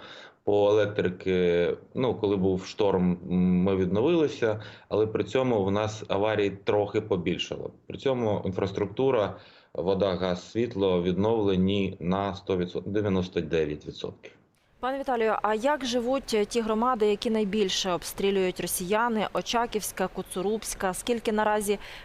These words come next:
Speaker 2: людей там проживає? Скільки було до повномасштабного вторгнення?
Speaker 1: М, приблизно половина зараз там проживає, живе своїм життям, хоч і під обстрілами кожного дня.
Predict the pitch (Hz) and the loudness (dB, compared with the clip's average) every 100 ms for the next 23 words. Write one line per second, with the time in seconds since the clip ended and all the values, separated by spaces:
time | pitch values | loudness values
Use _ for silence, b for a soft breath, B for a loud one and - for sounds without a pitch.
0 | 214 214 220 214 196 196 190 185 190 180 | -2 2 2 2 0 0 -2 0 0 2
1 | 185 175 - 226 214 220 190 196 190 165 | 2 0 -2 -2 -2 -2 0 0 0 0
2 | 208 196 196 185 180 - 175 175 170 170 | 0 0 0 0 0 0 -2 0 -2 -2
3 | - 180 165 165 156 151 - - - - | -4 -4 -4 -6 -8 -8 -10 -18 -20 -20
4 | - - - - - - _ _ _ _ | -20 -20 -20 -20 -20 -20 _ _ _ _
5 | _ _ 104 104 104 101 92 107 113 101 | _ _ -2 2 2 2 2 2 2 2
6 | 104 107 110 107 95 92 101 92 - 90 | 2 2 4 4 2 2 2 0 -4 -4
7 | 90 87 98 131 147 107 90 92 110 92 | -2 0 0 0 0 0 0 0 0 0
8 | 92 87 85 117 120 117 104 107 101 92 | 0 0 -2 -2 -2 -2 0 0 -2 -4
9 | 90 104 101 92 90 87 92 90 87 82 | -2 -2 -2 0 0 0 0 0 -2 -4
10 | 80 78 65 - | -6 -6 -8 -10